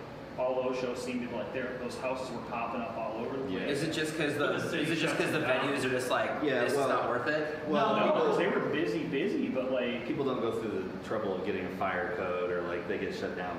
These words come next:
Speaker 2: because of capacity or something. Like, we have to deal with that all the time.
Speaker 1: Yeah.
Speaker 2: Like,
Speaker 1: It was
Speaker 2: so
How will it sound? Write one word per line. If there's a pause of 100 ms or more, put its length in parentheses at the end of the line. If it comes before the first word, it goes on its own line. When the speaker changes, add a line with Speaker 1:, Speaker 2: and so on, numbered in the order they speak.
Speaker 2:
because
of (200)
capacity
or
something.
Like,
we
have
to
deal
with
that
all
the
time.
Speaker 1:
Yeah.
Speaker 2:
Like,
Speaker 1:
It
was
Speaker 2:
so